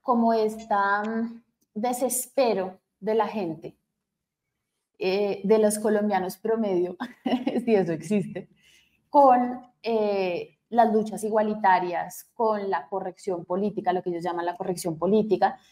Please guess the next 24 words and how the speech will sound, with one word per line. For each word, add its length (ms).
que 100
yo 100
creo 200
que 60
es 60
una 200
caricu-, 520
caricaturización, 1040
pero 200
sí 240
creo 260
que 60
en 100
el 140
fondo 720
hay 160
como 220
un 220
dejo 420
de 520
gente 360
que 100
siente 680
que 500